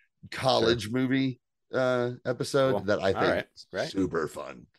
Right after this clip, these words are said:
Speaker 1: I think it's
Speaker 2: That we
Speaker 1: super
Speaker 2: love.
Speaker 1: fun.
Speaker 2: Sounds great.
Speaker 1: But
Speaker 2: Awesome.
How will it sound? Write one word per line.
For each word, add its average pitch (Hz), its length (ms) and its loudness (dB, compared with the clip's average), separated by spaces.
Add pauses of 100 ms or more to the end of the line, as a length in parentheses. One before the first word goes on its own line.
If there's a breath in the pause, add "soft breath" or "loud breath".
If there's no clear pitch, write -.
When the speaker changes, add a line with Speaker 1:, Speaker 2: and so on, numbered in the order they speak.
(160)
Speaker 1:
I 92 80 -4
think 76 160 -8
it's 80 180 -8
Speaker 2:
That - 60 -8
we 87 60 -2
Speaker 1:
super 80 120 -6
Speaker 2:
love. - 120 -4
Speaker 1:
fun. - 60 -20
Speaker 2:
Sounds 95 340 -8
great. 135 280 -6 (920)
Speaker 1:
But 107 180 2
Speaker 2:
Awesome. - 360 -14